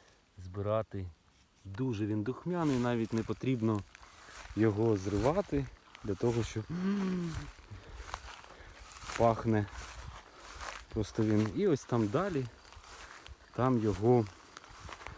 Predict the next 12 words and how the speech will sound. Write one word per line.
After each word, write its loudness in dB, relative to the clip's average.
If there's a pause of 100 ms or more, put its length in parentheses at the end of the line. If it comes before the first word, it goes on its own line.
(420)
набагато 2
більше. -2 (1400)
Там 0
його 0
зарості. 0 (3000)
Він 6
є 8
такий, 2
що 4 (760)
тільки 2
починає 2
квітнути. 2